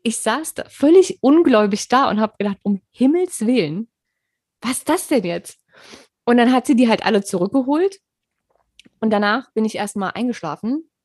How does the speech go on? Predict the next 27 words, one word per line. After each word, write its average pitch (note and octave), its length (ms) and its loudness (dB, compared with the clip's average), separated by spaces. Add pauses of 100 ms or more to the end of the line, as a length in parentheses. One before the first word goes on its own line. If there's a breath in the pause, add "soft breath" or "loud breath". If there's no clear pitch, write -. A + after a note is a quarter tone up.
(220)
direkt. F#3 420 -4 (400)
Ich - 180 -10
war G3+ 120 -4
fertig B3 520 -4
mit A#3 140 2
der G#3+ 140 2
Welt. G3 220 -4
Ich G#3 80 -10
hab, G#3+ 120 -10
glaub G3 220 -4
ich, - 160 -10
fast - 240 -10
vierundzwanzig A#3+ 460 2
Stunden A3+ 280 -2
geschlafen. G#3 580 -2 (1600 soft breath)
Und A#3 180 4
danach C4+ 440 2
war G#3+ 160 4
ich - 160 -6
aber G3 220 2
so F#3 160 -2
fit - 280 -4
wie B3+ 100 0
schon A3+ 180 -4
lange A3+ 160 -2
nicht E3+ 140 -6
mehr. C#3 240 -10